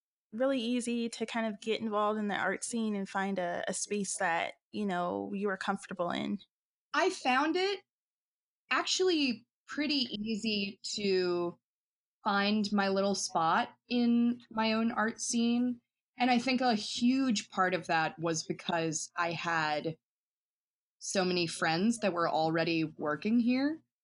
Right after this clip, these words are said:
Speaker 2: Um, and
Speaker 1: Mm-hmm.
Speaker 2: especially, I, I especially am so grateful for some of my older friends who knew that I needed to, I, I needed to get to work right away, you know?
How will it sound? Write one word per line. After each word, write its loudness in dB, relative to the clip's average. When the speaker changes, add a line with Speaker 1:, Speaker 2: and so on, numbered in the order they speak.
Speaker 2:
Um, 2
and -4
Speaker 1:
Mm-hmm. 0
Speaker 2:
especially, 0
I, 0
I 4
especially 2
am 4
so 2
grateful 0
for 2
some 0
of -2
my 2
older 2
friends 2
who 2
knew 2
that 0
I 0
needed 0
to, 0
I, 2
I 4
needed 4
to 0
get 2
to -2
work -4
right 0
away, -4
you 0
know? 0